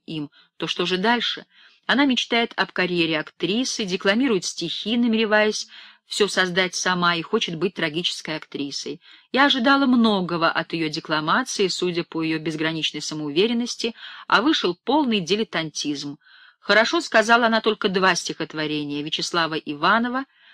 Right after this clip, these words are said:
Городецкий был плох, Бальмонт тоже, Брюсов тоже. Кина со слезами бросилась перед ней на колени после кубка Брюсова, а Саша стал злиться и говорить ей резкости.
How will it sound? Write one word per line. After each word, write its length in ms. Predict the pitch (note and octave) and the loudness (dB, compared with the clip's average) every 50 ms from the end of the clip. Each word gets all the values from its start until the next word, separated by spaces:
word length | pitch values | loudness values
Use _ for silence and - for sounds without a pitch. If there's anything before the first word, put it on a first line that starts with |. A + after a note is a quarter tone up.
| _ _ _ _ _ _ _ _ | _ _ _ _ _ _ _ _
Городецкий 720 | - F3 F3 F#3+ F#3 F#3 E3+ F#3+ B3 C4+ - - - E3+ | -6 0 4 4 4 6 4 2 0 0 -2 -4 -4 -4
был 240 | D#3 D3 E3 G#3+ A3 | -2 -2 -2 -2 -4
плох, 640 | - - D#3+ D3+ D#3+ D#3 D#3+ D#3 - - - - _ _ - | -4 -8 -6 -4 -2 -4 -4 -6 -8 -16 -20 -20 _ _ -12
Бальмонт 640 | - D3 E3 E3 D#3 D#3+ E3+ G#3 A#3 B3+ A#3 - - _ - | -4 0 2 2 2 2 0 0 0 -2 -4 -8 -14 _ -4
тоже, 360 | - E3+ E3+ D#3+ D3 D3+ D#3 | -2 0 0 0 -2 -4 -6
Брюсов 500 | D3+ D3 D#3+ G3+ A#3+ A#3+ - - F#3 - | -4 -2 -2 0 0 -2 -4 -6 -6 -8
тоже. 420 | - - - E3 D#3+ D3+ D3+ D#3 C#3+ | -8 -6 -4 -2 -2 -2 -2 -6 -8
Кина 480 | _ - - G#3+ A#3+ C#4+ D#4+ C#4+ A3 | _ -6 -4 0 0 2 2 2 0
со 180 | F#3 - - F3+ | -2 -2 -4 -4
слезами 600 | - - F3+ F3 E3 D3+ F3 G#3 A#3+ C4+ C4 A#3+ | -4 -2 -2 -2 0 2 4 4 4 4 2 0
бросилась 600 | F#3+ E3+ E3+ G3+ A#3 A3+ - G3 F#3 F3+ F3 - | 0 0 2 2 2 2 0 -2 -2 -2 -4 -6
перед 240 | - E3+ E3 E3+ E3 | -6 -6 -6 -6 -4
ней 160 | E3+ F#3+ G3 | -4 -4 -4
на 100 | F3+ F3+ | -4 -4
колени 440 | - F3+ D#3+ E3 F#3 A3 A#3 G3+ F3+ | -4 -4 -2 0 0 0 -2 -2 -6
после 400 | - - F3+ - - - F3 - | -6 -8 -6 -6 -4 -4 -6 -6
кубка 480 | _ - - F#3+ F#3+ - - - D3+ | _ -8 -6 -6 -6 -6 -8 -10 -10
Брюсова, 560 | D3 D3 D3+ D3+ D3+ - - - C#3 C3+ C#3 - - - - - - - | -8 -6 -6 -6 -6 -8 -10 -10 -10 -12 -14 -16 -18 -20 -18 -14 -6 -2
а 100 | C#3+ D#3+ | -2 0
Саша 300 | - - G#3+ A3 - G3 | 2 2 2 2 2 -2
стал 280 | D#3+ - - D#3 D#3 D3 | -6 -2 0 0 0 0
злиться 420 | D#3 D#3+ G3+ A3 - - - D3 | -2 -4 -4 -4 -6 -8 -12 -12
и 160 | - - D3 | -12 -12 -14
говорить 420 | D3+ C#3+ C#3+ D3 E3 F#3 F3 - - | -12 -8 -6 -6 -6 -4 -6 -6 -6
ей 100 | D#3 D3+ | -6 -6
резкости. 640 | C#3+ C#3+ C3+ - - - - - - - - - | -6 -8 -8 -10 -12 -12 -10 -12 -12 -12 -12 -18